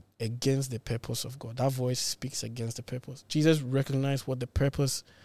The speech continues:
of his death was for mankind. But Simon Peter, he was ignorant to it, so he spoke with the voice of the enemy.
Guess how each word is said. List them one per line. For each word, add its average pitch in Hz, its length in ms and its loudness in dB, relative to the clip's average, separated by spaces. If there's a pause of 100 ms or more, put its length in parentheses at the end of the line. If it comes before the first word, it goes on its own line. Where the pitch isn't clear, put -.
(300)
of 117 160 2
his 131 160 8
death 117 280 6
was - 360 -2
for - 360 4
mankind. 113 640 4 (540)
But 113 160 6
Simon 151 580 8
Peter, 131 540 6 (560)
he 117 120 2
was 117 160 6
ignorant 131 440 4
to 104 140 0
it, 107 140 -2
so - 160 -2
he 113 140 2
spoke - 400 -2
with 107 80 -2
the 117 60 0
voice 120 280 0
of 107 80 -2
the 110 140 -2
enemy. 113 360 -2